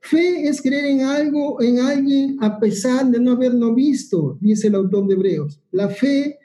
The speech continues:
es la certeza de lo que no se ve, porque lo que se ve ya no es fe, es conocimiento.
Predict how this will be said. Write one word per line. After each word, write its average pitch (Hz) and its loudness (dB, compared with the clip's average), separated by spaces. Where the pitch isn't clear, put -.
es 226 0
la 254 2
certeza 277 -2
de 220 4
lo 220 0
que 214 2
no 262 2
se 262 0
ve, 247 -2
porque 226 2
lo 240 2
que 233 0
se 233 0
ve 294 0
ya 277 0
no 277 0
es 240 -2
fe, 294 0
es 202 -2
conocimiento. 240 0